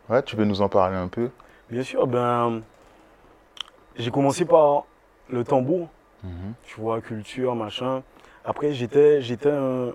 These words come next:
Speaker 2: un enfant assez turbulent. Euh, j'étais pas hyper actif, mais j'étais turbulent quand même. Donc, il fallait me maîtriser un peu. Donc, j'ai commencé avec le, le tambour. Et ensuite, tu grandis. Ben,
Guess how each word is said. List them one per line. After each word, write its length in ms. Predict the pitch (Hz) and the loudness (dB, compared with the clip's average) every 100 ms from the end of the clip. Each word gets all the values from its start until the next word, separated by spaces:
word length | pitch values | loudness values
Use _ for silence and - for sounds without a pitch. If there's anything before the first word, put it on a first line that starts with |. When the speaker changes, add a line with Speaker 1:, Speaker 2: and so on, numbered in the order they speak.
| - | -6
Speaker 2:
un 140 | 117 | -4
enfant 280 | 113 - 117 | -4 -4 -6
assez 240 | 110 - | -6 -8
turbulent. 800 | 120 - 127 117 110 110 110 113 104 | -10 -6 -6 -6 -10 -10 -10 -10 -10
Euh, 80 | 101 - 87 - | -14 -16 -18 -16
j'étais 260 | 104 113 | -14 -12
pas 160 | 110 139 | -8 -8
hyper 300 | 147 143 131 | -6 -6 -6
actif, 360 | 123 - 175 151 | -8 -16 -18 -12
mais 120 | 113 | -10
j'étais 220 | 107 117 | -10 -12
turbulent 440 | 113 123 113 113 113 | -12 -12 -10 -8 -8
quand 140 | 110 | -10
même. 200 | 113 113 - - - - - - 113 | -10 -10 -14 -20 -20 -20 -20 -18 -14
Donc, 120 | 104 | -12
il 40 | - | -6
fallait 460 | 110 113 117 117 | -6 -4 -4 -6
me 200 | 113 110 | -8 -8
maîtriser 480 | 107 117 - 113 113 | -8 -10 -10 -10 -8
un 100 | 113 | -8
peu. 200 | 131 143 - - - - - - - | -6 -8 -10 -20 -20 -20 -20 -20 -12
Donc, 140 | 110 101 | -8 -8
j'ai 100 | 113 | -6
commencé 340 | 120 117 113 | -4 -4 0
avec 300 | 127 120 113 | 0 0 -4
le, 500 | 117 110 110 107 101 - _ _ _ _ _ - - _ | -4 -4 -4 -6 -8 -12 _ _ _ _ _ -20 -20 _
le 160 | - 113 | -8 -6
tambour. 480 | 117 120 139 180 123 _ - _ _ _ _ _ 120 | -2 -2 0 -2 -4 _ -20 _ _ _ _ _ 0
Et 60 | |
ensuite, 360 | 131 - 190 - _ _ _ _ _ _ _ _ - | 0 0 -4 -6 _ _ _ _ _ _ _ _ -16
tu 180 | - 139 | -6 -2
grandis. 720 | 120 123 117 165 175 180 185 185 _ _ _ _ _ - | 0 0 0 -2 -2 -2 -6 -12 _ _ _ _ _ -12
Ben, 800 | 113 117 117 117 117 113 113 113 | -6 -4 -2 -2 -4 -4 -6 -8